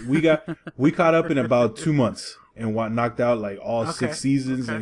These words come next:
Speaker 1: got caught up. And at first,
Speaker 2: Woo.
Speaker 1: at first, I remember I was telling you about it. You're like, "Yeah, fuck that show. I don't watch that. I like wa-, I like watching Westworld."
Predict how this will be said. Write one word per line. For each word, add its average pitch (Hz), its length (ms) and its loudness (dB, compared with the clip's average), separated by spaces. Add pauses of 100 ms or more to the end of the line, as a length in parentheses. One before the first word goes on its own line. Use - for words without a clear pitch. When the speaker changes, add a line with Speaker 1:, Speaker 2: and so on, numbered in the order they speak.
(120)
Speaker 1:
got 104 80 -14
caught 117 240 -2
up. 127 280 -2 (460)
And 110 500 -2
at 110 160 -4
first, 156 300 6
Speaker 2:
Woo. 160 180 0
Speaker 1:
at 113 140 -4
first, 170 220 0
I 156 60 0
remember 254 240 4
I 254 40 4
was 240 140 0
telling 262 220 4
you 247 80 2
about 226 240 4
it. 208 100 6
You're 180 120 6
like, 143 80 8
"Yeah, 131 180 8
fuck 123 240 -2
that 117 140 0
show. 120 180 2
I 117 60 4
don't 113 100 2
watch 107 260 -2
that. 113 240 2
I 123 60 2
like 123 240 4
wa-, 117 140 2 (100)
I 117 40 -4
like 123 180 2
watching 117 300 -2
Westworld." 117 540 2